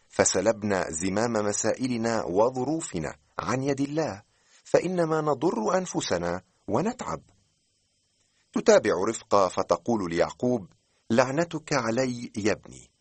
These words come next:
اسمع لقولي فقط واذهب خذ لي." فذهب وأخذ وأحضر لأمه، فصنعت أمه أطعمة كما كان أبوه يحب. وأخذت رفقة ثياب عيسو ابنها الأكبر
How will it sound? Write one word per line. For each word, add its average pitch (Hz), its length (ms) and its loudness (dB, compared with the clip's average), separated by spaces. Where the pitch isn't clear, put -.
اسمع 113 420 2
لقولي 92 600 -2
فقط 139 420 0
واذهب 107 600 2
خذ 104 340 -4
لي." 80 240 -6
فذهب 98 520 6
وأخذ 87 520 2
وأحضر 85 600 0
لأمه، 104 420 -4
فصنعت 113 600 2
أمه 95 460 -2
أطعمة 101 760 0
كما 95 240 0
كان 92 320 0
أبوه 82 520 -2
يحب. 80 340 -4
وأخذت 107 540 4
رفقة 82 360 0
ثياب 85 400 0
عيسو 80 560 -4
ابنها 80 280 -4
الأكبر 95 420 0